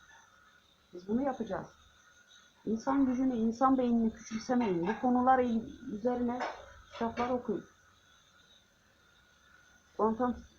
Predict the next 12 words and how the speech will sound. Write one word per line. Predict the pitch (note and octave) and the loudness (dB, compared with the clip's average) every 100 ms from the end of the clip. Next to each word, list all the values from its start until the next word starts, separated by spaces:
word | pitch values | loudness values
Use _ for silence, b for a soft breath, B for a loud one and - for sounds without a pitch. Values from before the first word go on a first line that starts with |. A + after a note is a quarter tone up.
| - | 0
kuantum, | A3+ B3 C4+ C4+ - - - - | 2 2 2 0 0 -16 -20 -4
kuantum | G#3+ B3 B3 B3+ A3+ - - - | 0 0 2 -2 -2 -8 -18 -8
fiziğini | G#3+ G3 A#3 A#3 | -4 0 0 2
bir | A#3 | 0
okuyun. | A#3 - B3+ A3+ - - _ - - - _ _ _ _ - _ _ _ - - - - - _ - - _ _ _ _ _ _ _ - - - - - - - - - - - _ - _ | 0 -2 -6 -8 -18 -20 _ -20 -20 -20 _ _ _ _ -20 _ _ _ -20 -20 -20 -20 -20 _ -20 -20 _ _ _ _ _ _ _ -10 -10 -8 -6 -6 -6 -12 -14 -20 -20 -20 _ -20 _
Bütün | A#3 A#3 C#4+ C#4+ C4+ B3+ B3 A#3 A3+ A3 G#3+ - _ _ - | -4 -2 -2 0 0 0 -2 -2 -2 -2 -4 -8 _ _ -16
bilim | E3 F#3+ G#3 | -8 -2 0
adamları, | G3 F3+ F3+ F3 F3 F3+ | 0 0 -2 -4 -4 -8
bütün | F#3 A3 F3+ | -6 -4 -4
buluşçular | E3+ E3+ - E3 E3+ - - _ _ _ _ _ _ _ _ _ _ _ _ _ _ _ _ _ _ _ | -6 -8 -8 -8 -8 -12 -20 _ _ _ _ _ _ _ _ _ _ _ _ _ _ _ _ _ _ _
kendilerine | F3 G3 G3 G3 G3 | -6 -4 -2 -2 -4
inanmışlar. | F#3 F#3+ F#3+ F#3 F3+ F3 F#3 - | -6 -4 -4 -4 -10 -10 -10 -10